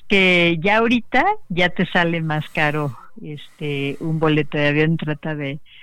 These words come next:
de, de hacer la, la, este, la compra y vas a ver que ya ahorita ya empieza a ser más caro. Eh, pero lo estaremos platicando, ese, ese romper la conectividad le va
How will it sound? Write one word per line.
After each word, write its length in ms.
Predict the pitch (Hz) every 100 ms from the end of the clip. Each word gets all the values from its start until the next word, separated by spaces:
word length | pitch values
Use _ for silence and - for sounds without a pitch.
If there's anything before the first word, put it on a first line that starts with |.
| - _ _
de, 640 | 151 147 147 143 139 - 170
de 140 | 156
hacer 300 | 147 - 165
la, 320 | 165 156 160 - - - - _
la, 600 | 202 180 165 147 147 143 143
este, 340 | 143 - - 147
la 160 | 139
compra 520 | 139 185 175 185 202 269 - - -
y 80 | -
vas 180 | 151 156
a 40 |
ver 140 | 165 160
que 140 | 170
ya 200 | 165 170
ahorita 360 | 170 170 165 156
ya 140 | 151
empieza 360 | 151 143 143 147
a 40 |
ser 200 | 139 151
más 200 | 143 143 -
caro. 360 | 156 156 233 - - - - _ _ -
Eh, 540 | 151 151 151 147 147 147
pero 160 | 170 165
lo 100 | 165
estaremos 400 | 160 170 175 185
platicando, 520 | - 165 160 175 156
ese, 340 | 175 - 185 175
ese 340 | - 180 - 180
romper 640 | 156 156 151 - 175 160
la 140 | 170
conectividad 840 | 151 156 147 139 - 151 147 156 160 -
le 240 | 165 160
va 320 | 156 160 165